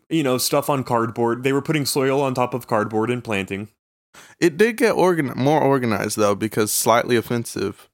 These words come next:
Speaker 2: uh, went in there, and they, they had the elevated beds after, after a week or so after everyone made fun of them for the cardboard.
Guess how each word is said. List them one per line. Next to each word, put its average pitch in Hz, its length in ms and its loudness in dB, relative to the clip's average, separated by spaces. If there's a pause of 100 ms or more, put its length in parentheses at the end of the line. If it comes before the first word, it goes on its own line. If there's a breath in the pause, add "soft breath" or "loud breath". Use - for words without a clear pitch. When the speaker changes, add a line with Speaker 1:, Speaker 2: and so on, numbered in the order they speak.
(400)
Speaker 2:
uh, 87 240 0
went 101 180 0
in 98 160 0
there, 90 360 -4 (100)
and 95 220 -4
they, 120 160 0
they 127 180 0
had 151 200 0
the 107 120 2
elevated 101 680 0
beds 90 560 -6 (280)
after, 95 520 -4 (140)
after 101 600 0
a 110 120 2
week 110 320 -2
or 107 80 2
so 101 280 0
after 95 400 0
everyone 98 420 -4
made 92 200 -6
fun 95 180 -6
of 95 100 -8
them 98 180 -8
for - 180 -8
the 104 100 -8
cardboard. - 520 -6